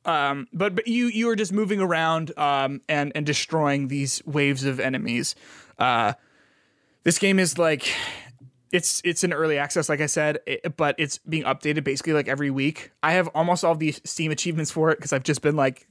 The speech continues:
got, I've gotten so into this, and its loop is really, really addictive. Um, I am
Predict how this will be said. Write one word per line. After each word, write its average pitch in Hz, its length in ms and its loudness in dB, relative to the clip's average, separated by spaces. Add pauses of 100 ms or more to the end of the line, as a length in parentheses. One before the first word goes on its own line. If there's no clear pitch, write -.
got, 156 260 2
I've 147 100 -2
gotten 147 180 -2
so 165 380 2
into 147 220 -4
this, 156 220 0
and 147 120 -4
its 139 140 -8 (260)
loop 165 280 0
is 139 120 -6
really, 170 340 0
really 151 260 0
addictive. 139 480 -2 (560)
Um, 131 340 2 (960)
I 147 160 4
am 156 340 2